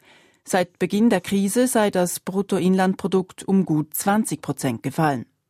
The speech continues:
Die Lage sei ähnlich dramatisch wie nach dem Zusammenbruch nach der Weltwirtschaftskrise neunzehnhundertneunundzwanzig, heißt es im Bericht der Notenbank an das griechische Parlament.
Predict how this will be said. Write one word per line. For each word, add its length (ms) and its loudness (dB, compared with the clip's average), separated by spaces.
Die 80 -4
Lage 340 0
sei 200 0
ähnlich 400 2
dramatisch 720 -2
wie 160 -2
nach 200 2
dem 300 0
Zusammenbruch 760 -2
nach 220 -2
der 160 -2
Weltwirtschaftskrise 1120 0
neunzehnhundertneunundzwanzig, 1600 0
heißt 360 -4
es 180 -8
im 180 -2
Bericht 380 -4
der 80 0
Notenbank 640 0
an 160 0
das 260 -2
griechische 480 -4
Parlament. 800 -2